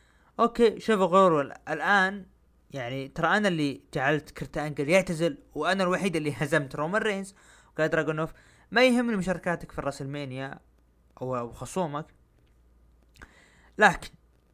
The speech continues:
انا انت يعني، آه، ان يعني "إذا أنت ما عانيت مثلي"، وقال كوربن، قال: "أنت برضو"، يعني قال، آه، اللي هو دراغونوف، "ترى أنت يا كوربن تخطيت اللاين".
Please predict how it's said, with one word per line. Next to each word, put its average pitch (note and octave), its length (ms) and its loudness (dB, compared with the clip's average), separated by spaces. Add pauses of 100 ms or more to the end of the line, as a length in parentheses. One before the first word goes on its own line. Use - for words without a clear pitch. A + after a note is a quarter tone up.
(720)
انا C#3+ 520 2
انت D#3+ 160 -6 (180)
يعني، B2+ 500 -12
آه، B2+ 1160 -8
ان F#3+ 380 -2
يعني C3 360 -12 (440)
"إذا D#3 220 -6
أنت F#3 180 -6
ما E3 80 -2
عانيت E3 320 -2
مثلي"، E3+ 500 -6
وقال D3 260 2
كوربن، D#3+ 340 0 (760)
قال: D#3 120 0
"أنت E3+ 200 -4
برضو"، C#3 440 -4
يعني A#2+ 260 -12
قال، A#2 340 -14 (140)
آه، - 300 -18
اللي A#2 160 -14
هو A#2+ 60 -14
دراغونوف، B2 420 -10
"ترى - 200 -12
أنت D#3+ 120 -6
يا D3+ 40 -4
كوربن C3 240 -6
تخطيت - 480 -10
اللاين". B2+ 600 -8